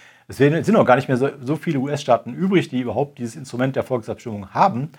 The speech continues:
Die anderen müssen parlamentarisch legalisieren. Und das nimmt jetzt langsam Fahrt auf, offensichtlich. Die beiden sind nicht die ersten, aber es sind noch nicht viele. Und zwei in einer Woche ist wirklich, äh, historisch, ja, unglaublich. Äh, es geht mächtig voran.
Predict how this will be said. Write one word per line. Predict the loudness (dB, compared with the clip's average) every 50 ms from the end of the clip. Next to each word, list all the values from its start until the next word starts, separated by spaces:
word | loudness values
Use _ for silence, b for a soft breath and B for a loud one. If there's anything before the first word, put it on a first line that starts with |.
| b b b b
Die | 0 0
anderen | 2 2 2 2 2
müssen | 2 2 2 2 2 0
parlamentarisch | 2 4 6 6 6 4 0 0 2 4 4 4 2 0
legalisieren. | -2 0 0 0 -2 -2 -2 2 2 2 2 0 -4 b b b b b b b
Und | b -4 -2 2
das | 2 2 4 4
nimmt | 2 2 2
jetzt | 2 0 2
langsam | 0 2 4 2 0 0
Fahrt | 2 4 4 4 2 0
auf, | -6 -6 -6 -4
offensichtlich. | -6 -8 -6 -4 -4 -4 -4 -4 -6 -6 -6 -6 -6 -4
Die | -4 2
beiden | 4 6 6 6 6
sind | 2 0 0
nicht | 0 -4 -6 -6
die | -4 2
ersten, | 2 2 2 2 0 0 2 2
aber | 2 4 4 4
es | 2 2
sind | 0 -2 -2
noch | -2 -4
nicht | -4 -4 -6
viele. | -6 -2 0 2 4 2 2 0 -6 B B B B B B B B B B
Und | 2 2 2 2 2
zwei | 4 6 6 8
in | 6
einer | 6 6 6 6 4 4
Woche | 4 2 4 4 4
ist | 4 4 0 -4
wirklich, | -6 -6 -6 -6 0 2
äh, | 2 2 2
historisch, | 0 -2 -6 -4 2 4 6 6 6 6 4 4 2 2 4
ja, | 6 6 6 6
unglaublich. | 4 0 -4 2 6 6 6 6 4 2 2 2 2 0
Äh, | 4
es | 4 6 6 6 4 4
geht | 2 0 0 0 -2
mächtig | -2 -2 -2 -2 -8 -8
voran. | -2 -2 4 4 4 4 4 -2